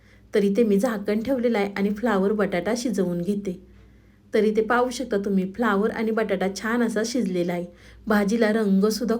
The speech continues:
खूप सुंदर आलेला आहे. ह्या भाजीचा वास अगदी घरभर दरवळला होता. तर फ्लावर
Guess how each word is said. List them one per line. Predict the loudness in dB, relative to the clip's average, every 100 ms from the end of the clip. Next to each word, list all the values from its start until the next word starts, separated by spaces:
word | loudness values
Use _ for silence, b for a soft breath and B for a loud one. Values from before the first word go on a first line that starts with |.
| -2
खूप | -6
सुंदर | 0 2 4 4
आलेला | 4 2 2
आहे. | 0
ह्या | 0 0
भाजीचा | 0 0 0 0 2
वास | 2 0 -2
अगदी | -4 -2 -2 0
घरभर | 2 2 4 2 2 2
दरवळला | 4 4 6 6 4
होता. | 4 0 -2 -4 -6 -20 b b b b b b b b 4
तर | 6 6 2
फ्लावर | 2 6 6